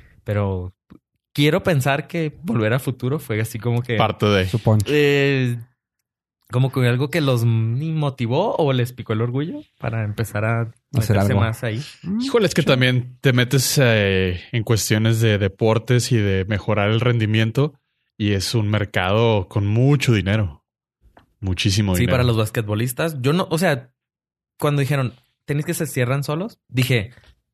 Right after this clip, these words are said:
Speaker 1: "Ya existe el velcro, ya existen los tenis que no traen agujetas,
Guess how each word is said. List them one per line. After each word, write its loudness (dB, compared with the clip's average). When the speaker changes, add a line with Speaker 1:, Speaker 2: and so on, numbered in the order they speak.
Speaker 1:
"Ya -2
existe -4
el -2
velcro, -4
ya -2
existen -2
los -2
tenis -2
que -4
no -2
traen -4
agujetas, -4